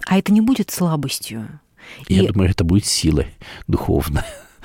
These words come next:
Speaker 2: <laughs> Я в этом глубоко уверен. Поэтому, э, наша задача, мне кажется, благодарить Бога именно за всё, как говорит апостол, и не забывая о том, что да,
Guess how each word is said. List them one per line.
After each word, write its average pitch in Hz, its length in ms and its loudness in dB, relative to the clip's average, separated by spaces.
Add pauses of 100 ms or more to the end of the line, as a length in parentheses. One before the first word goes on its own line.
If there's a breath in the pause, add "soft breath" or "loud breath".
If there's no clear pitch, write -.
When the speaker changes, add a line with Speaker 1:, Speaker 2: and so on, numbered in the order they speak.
(120)
Speaker 2:
<laughs> - 680 -16
Я 90 160 4
в 92 60 2
этом 90 240 0
глубоко 92 480 2
уверен. 73 480 -2 (800 loud breath)
Поэтому, 113 640 0
э, 95 440 2
наша 113 300 2
задача, 87 420 2
мне 90 140 0
кажется, - 340 -2
благодарить 92 500 2
Бога 101 300 2 (120)
именно 101 280 4
за 90 120 2
всё, 165 240 0
как - 200 -6
говорит 82 340 -2
апостол, - 540 -4 (680 loud breath)
и - 40 -4
не 113 180 4
забывая 117 540 6
о - 20 2
том, 104 260 2
что - 240 -4
да, 120 240 0